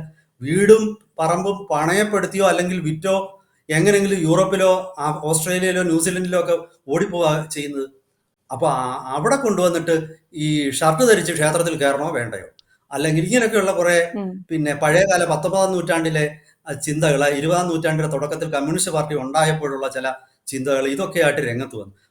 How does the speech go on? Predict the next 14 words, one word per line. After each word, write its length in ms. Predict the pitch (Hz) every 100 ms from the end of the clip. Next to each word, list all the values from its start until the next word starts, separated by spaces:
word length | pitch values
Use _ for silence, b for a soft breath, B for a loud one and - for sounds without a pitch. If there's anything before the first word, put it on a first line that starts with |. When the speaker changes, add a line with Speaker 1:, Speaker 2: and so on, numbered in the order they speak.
| _
Speaker 1:
വെള്ളാപ്പള്ളിയുടെ 800 | 113 131 165 190 208 202 196 190
ഈ 120 | 151 160
ഏറ്റവും 360 | 147 151 180 170
ഒടുവിലത്തെ 480 | 147 143 156 151 156
പ്രസംഗം 540 | 151 113 - 131 117 - _ _ _ _ -
അത്തരം 520 | 147 156 220 226 220 208 -
ഒരു 160 | 170 175
പദ്ധതി 580 | 156 139 - 165 143 107 b b _
അതിനെ 260 | 139 151 160
തകർത്ത് 520 | 156 131 143 156 165
കളഞ്ഞിരിക്കുന്നു. 560 | 147 120 107 98 98 98 _ _ - _ _ _ -
കാരണം 200 | 151 160
വെള്ളാപ്പള്ളി 560 | 147 156 202 220 185 147 175 - _ _ 123
വീണ്ടും 360 | 160 196 208